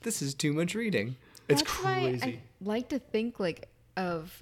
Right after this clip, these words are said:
Speaker 3: them actually creating the game. Like, how many people were coming up with all these stories and all this lore? Like, just sitting around a table being like, you know,
Speaker 2: Yeah.
Speaker 3: "Then the vampires came," and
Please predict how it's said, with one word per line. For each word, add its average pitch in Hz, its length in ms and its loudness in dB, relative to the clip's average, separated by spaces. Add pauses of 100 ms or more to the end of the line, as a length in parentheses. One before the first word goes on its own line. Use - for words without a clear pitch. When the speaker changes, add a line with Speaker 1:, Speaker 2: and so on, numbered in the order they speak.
Speaker 3:
them 185 280 -6
actually 180 380 -4
creating 165 400 -8
the 160 80 -8
game. 165 380 -4
Like, 175 140 -6
how 180 160 -2
many 202 200 0
people 190 320 -6
were 175 100 -6
coming 175 320 -4
up 160 160 -6
with 175 80 -4
all 165 140 -4
these 165 180 -8
stories 165 460 -10
and 165 80 -8
all 160 100 -8
this 160 260 -8
lore? 160 420 -6
Like, - 380 -8
just 180 220 -8
sitting 185 220 -2
around 180 160 -4
a 165 60 -8
table 170 420 -4
being 170 320 -6
like, - 300 -12 (460)
you 185 140 -6
know, 135 100 2
Speaker 2:
Yeah. 117 240 -4
Speaker 3:
"Then 220 160 -4
the 190 80 -4
vampires 208 720 0
came," 185 580 -4
and 156 220 -10